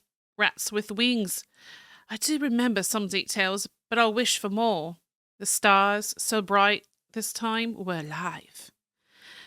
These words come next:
hurtling across the galaxies with the most unnatural force. I'm no astronomer, but I recognized a few of the constellations.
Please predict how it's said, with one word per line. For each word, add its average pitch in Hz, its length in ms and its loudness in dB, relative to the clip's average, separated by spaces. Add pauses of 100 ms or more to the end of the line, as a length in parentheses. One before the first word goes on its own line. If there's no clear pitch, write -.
(100)
hurtling 247 460 2
across 220 360 -2
the - 100 -4
galaxies 185 760 2
with 185 140 -6
the 196 80 -8
most 185 220 -4
unnatural 202 540 -4
force. - 580 -8 (580)
I'm 240 180 4
no 302 200 6
astronomer, 214 760 0 (320)
but 240 100 2
I 247 40 2
recognized 240 640 0
a 240 60 -4
few 254 160 -8
of 247 80 -6
the 240 60 -6
constellations. 233 1080 -6